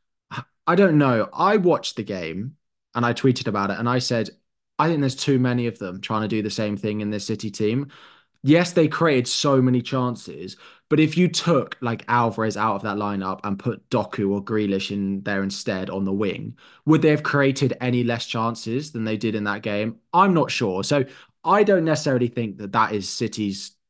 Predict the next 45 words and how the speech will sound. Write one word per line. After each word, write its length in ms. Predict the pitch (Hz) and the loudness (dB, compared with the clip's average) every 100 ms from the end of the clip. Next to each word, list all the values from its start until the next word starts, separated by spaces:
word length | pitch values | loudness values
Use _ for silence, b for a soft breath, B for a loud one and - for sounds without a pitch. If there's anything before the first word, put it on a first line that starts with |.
| _ - | _ -6
best 240 | 110 104 110 | -4 -4 -2
lineup. 480 | 101 98 95 113 - | 0 0 0 -2 0
I 180 | 143 143 | 0 2
thought 200 | 143 110 | 2 2
Alvarez 440 | 120 117 104 - | 0 -2 -6 -6
looked 200 | 104 - | -8 -4
a 40 | |
little 200 | 107 101 | -2 -2
bit 140 | 101 95 | -2 -2
lost 360 | 101 90 - | -4 -4 -8
in 100 | 98 95 | -8 -8
that 160 | 76 | -8
game, 280 | 90 87 90 | -8 -8 -8
to 160 | - - | -12 -12
be 300 | 98 - 98 | -12 -8 -8
honest. 220 | 95 92 | -6 -4
I 60 | |
don't 180 | 113 123 | 0 0
think 120 | 113 | 0
he 220 | 110 107 B B B | -2 -4 B B B
was 180 | 127 127 | 0 4
nearly 360 | 139 139 131 | 6 8 8
as 120 | 123 127 | 6 2
influential. 720 | 101 120 113 113 - 101 104 | -2 0 0 -2 -4 -4 -2
Now, 200 | 117 117 | -2 0
Foden 360 | 160 156 143 | 2 2 4
got 160 | 127 117 | 0 -2
the 60 | |
couple 300 | 120 120 113 | -4 -6 -6
of 120 | 104 - | -8 -2
go-, 160 | 107 | -2
uh, 180 | 101 117 | -2 -4
got 200 | 107 - | -4 -4
the, 320 | 107 104 101 - | -4 -2 -4 -4
got 160 | 113 | -6
the 80 | 104 | -6
goals, 420 | 98 117 92 98 | -2 0 0 -2
so 240 | - 107 101 B B - | -2 -2 -4 B B -4
it 80 | 117 | 0
makes 320 | 127 123 - | 2 0 -4
him 120 | 110 | -2
look 260 | 120 113 104 | -2 -2 -6
more 180 | 107 107 | -6 -6
influential. 500 | 101 117 110 104 98 | -4 -2 -2 -4 -4
But 300 | 127 123 | -2 -2